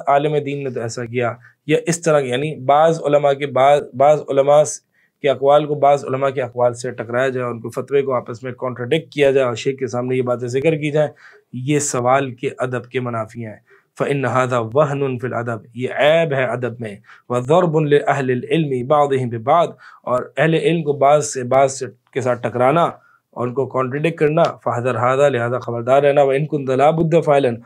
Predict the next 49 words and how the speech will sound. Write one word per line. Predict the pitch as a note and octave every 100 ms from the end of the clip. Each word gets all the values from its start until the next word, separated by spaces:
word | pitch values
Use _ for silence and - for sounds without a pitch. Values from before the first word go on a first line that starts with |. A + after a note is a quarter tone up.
| - -
اور | C#3
اگر | E3+
واقعی | F#3 D#3+ D3+ F#3+ C3 - _ _
آپ | A#2+ B2+
کو | D#3
کنفیوژن | D#3 C#3+ D#3 E3 D3
ہے |
کہ | E3+
فلاں | E3 D3 D3+
عالم | C3 C3+
نے | C#3 C#3+
تو | D3
یہ | C#3
بات | C3 B2+ -
کہی | B2 B2+ B2+
ہے | A#2 A#2+ - _ _ _
تو | - C3+ C3+ -
آپ | B2 B2 -
یہ | C3+
بات | C3+ B2 A#2
کہہ | B2
رہے | C#3+
ہیں |
تو | E3
مجھے | D3+
واقعی | C#3+ C3 B2+ D#3
کنفیوژن | D3+ B2+ B2+ A#2
ہے، | G#2+ - _ _ _ -
تو | - C#3
فرمایا | D3+ C#3 D#3
کہ | E3 D3 -
اگر | B2 C#3+ G3
تو | G3
واقعی | E3 D#3 E3+ F3
ایسا | C#3+ D3+
کرنا | C#3 C#3 C3+ D3+
ہی | E3 F3+
ہے | D3+ B2+ -
تو | -
پھر | C#3 F3+ G3+ - _ _
فَكُنْ | D#3 D3 F#3+ D3+
وَاضِحًا | D#3+ E3 D#3+ - E3
فِي | D3+
السَّوَالِ، | C#3 C#3+ C3 C#3+ B2+ - _
تو | -
پھر | C3+
اپنے | D#3 C#3+ E3
سوال | - C#3 D3 D#3+
میں | D#3 E3